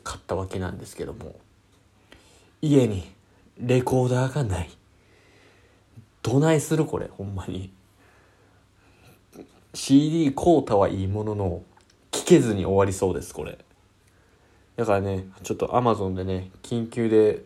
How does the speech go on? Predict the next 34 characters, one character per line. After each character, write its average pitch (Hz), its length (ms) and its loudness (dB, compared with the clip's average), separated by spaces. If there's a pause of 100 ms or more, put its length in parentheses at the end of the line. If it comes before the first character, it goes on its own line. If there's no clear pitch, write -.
頼 117 200 -4
も 117 100 -2
う - 20 -10
か 110 120 -4
な 101 160 -4
と - 120 -16
か - 120 -6
思 113 220 -2
っ 107 40 -6
た 98 100 -2
り 92 60 -2
す 90 80 -10
る 104 60 -6
ん - 40 -8
で - 20 -10
す 95 80 -14
け 92 100 -4
ど、 85 300 -6 (2500)
ち 123 80 -4
ょ - 40 -4
っ - 20 -4
と 113 120 -4
ね、 107 120 -6
最 110 220 -4
近 110 200 -8
Amazon 110 500 -2
で 98 300 -2 (1400)
G 123 300 0
シ 127 120 -2
ョ 117 40 0
ッ - 100 -14
ク 101 100 -6
な 98 140 -4
り、 92 300 -8